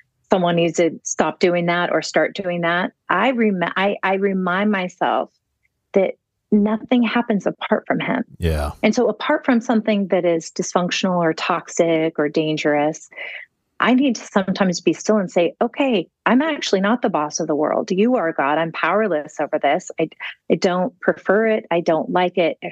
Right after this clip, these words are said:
Speaker 1: hurts me, but I'm gonna see what you have for me here.
Speaker 2: Yeah.
Speaker 1: I'm gonna see what you have for me here." And again,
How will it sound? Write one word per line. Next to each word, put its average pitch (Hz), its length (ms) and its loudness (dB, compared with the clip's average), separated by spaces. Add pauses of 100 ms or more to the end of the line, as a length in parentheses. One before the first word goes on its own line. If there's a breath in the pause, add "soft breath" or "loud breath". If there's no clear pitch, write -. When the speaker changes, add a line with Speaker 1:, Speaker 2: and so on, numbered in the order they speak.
(160)
Speaker 1:
hurts - 340 0
me, 170 360 0 (840 loud breath)
but 185 200 2
I'm 202 180 2
gonna 240 180 2
see 233 220 0
what 202 160 2
you 170 120 -2 (160)
have 139 200 -2 (100)
for 165 140 -2
me - 280 -2
here. - 180 0
Speaker 2:
Yeah. 76 400 -4 (280)
Speaker 1:
I'm 208 180 4
gonna 226 220 0
see 214 320 0
what 196 160 0
you 190 120 -4
have 160 320 -4
for 160 120 -2
me 156 160 -2
here." 156 220 0 (320 loud breath)
And 190 100 2
again, 175 460 0